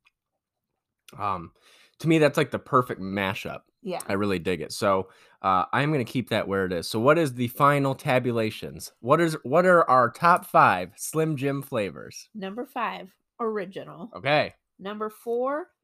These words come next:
Speaker 2: you kept Spicy A F in its spot.
Speaker 1: Hot A F.
Speaker 2: Hot, sorry,
Speaker 1: Okay.
Speaker 2: whatever. Hot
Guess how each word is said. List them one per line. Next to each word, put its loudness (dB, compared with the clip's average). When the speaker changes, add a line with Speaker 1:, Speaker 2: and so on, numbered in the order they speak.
Speaker 2:
you -20
kept -16
Spicy -10
A -6
F -14
in -10
its -14
spot. -6
Speaker 1:
Hot 6
A -8
F. -16
Speaker 2:
Hot, -4
sorry, -10
Speaker 1:
Okay. -12
Speaker 2:
whatever. -10
Hot 0